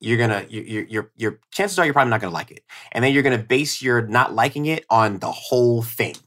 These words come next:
maybe the whole platform, the whole medium, the whole whatever. And you're gonna write it all the way off. And then you're gonna try something else, and chances are you're not gonna like it. They're gonna try anything,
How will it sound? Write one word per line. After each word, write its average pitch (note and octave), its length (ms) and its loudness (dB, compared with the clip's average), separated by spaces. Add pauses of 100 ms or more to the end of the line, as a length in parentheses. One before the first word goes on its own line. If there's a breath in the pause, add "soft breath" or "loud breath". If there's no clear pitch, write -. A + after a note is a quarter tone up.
maybe F#2 160 -4
the F2 80 -8
whole F2 160 -10
platform, D#3 480 0
the G#2 80 -4
whole F#2+ 140 -4
medium, C#3 440 0
the A2 60 -6
whole G2 240 -4
whatever. F#2 300 -8 (320 loud breath)
And G#2+ 140 -4
you're A2+ 120 4
gonna G2 120 2
write A2 220 4
it G#2+ 80 0
all G#2+ 140 4
the G#2+ 60 2
way G#2+ 140 2
off. - 280 -10 (320 loud breath)
And - 80 -8
then A#2+ 140 4
you're C3 100 4
gonna B2+ 200 4
try A#2 240 2
something A#2 280 -2
else, G2+ 260 0
and G#2 80 -10
chances A#2 280 -2
are G#2+ 80 0
you're G2+ 100 -2
not F#2+ 240 -2
gonna F#2+ 160 -8
like F2+ 160 -6
it. F2 60 -18
They're F2 100 -6
gonna - 140 -14
try C#3+ 440 2
anything, A#2 600 -2